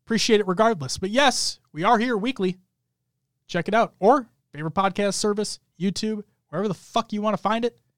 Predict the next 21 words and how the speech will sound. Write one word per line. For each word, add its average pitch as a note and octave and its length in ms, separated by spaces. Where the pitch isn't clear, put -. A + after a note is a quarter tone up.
it's - 140
there. B2 200
Um, F#3 480
also, G3+ 220
I, G#3 160
okay, G#3 280
for A#3 120
those C4 240
that C#4+ 100
are C4 80
still B3+ 220
here, A3+ 200
I G#3 60
wanna G3+ 180
say G3 180
this F#3 200
real F3 100
quick. - 240
Two C#4+ 440
quick A3+ 180
things. C#3 320